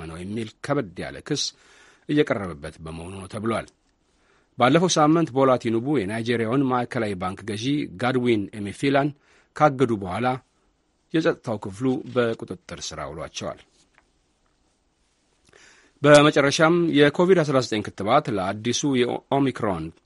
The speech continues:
ቫይረስ አይነት በሚሆን መልኩ ለውጥ ተደርጎ በመጪው የፈረንጆች መኸር ሊቀርብ ይችላል ተብሏል። አሁን በመሰጠት ላይ ያለው ክትባት መጀመሪያ ለታየው የኮሮና ቫይረስ አይነት የተሰራ ቢሆንም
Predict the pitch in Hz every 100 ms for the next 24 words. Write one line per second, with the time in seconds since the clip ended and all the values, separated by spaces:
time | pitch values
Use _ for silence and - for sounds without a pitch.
0 | _ 113 117 123 147 - 110 113 127 117
1 | 120 135 107 98 95 - 151 - - -
2 | _ - 143 147 - - 110 104 101 135
3 | 165 160 80 78 92 117 127 107 117 107
4 | 110 - 113 123 131 139 127 131 - 117
5 | 92 87 80 69 69 - 87 110 82 _
6 | _ _ _ _ - 131 143 123 123 -
7 | - 120 101 92 85 80 78 - - 127
8 | 123 123 123 143 147 151 139 127 131 135
9 | 147 139 127 143 127 107 87 78 78 73
10 | - - 92 90 90 - 110 113 113 123
11 | 135 151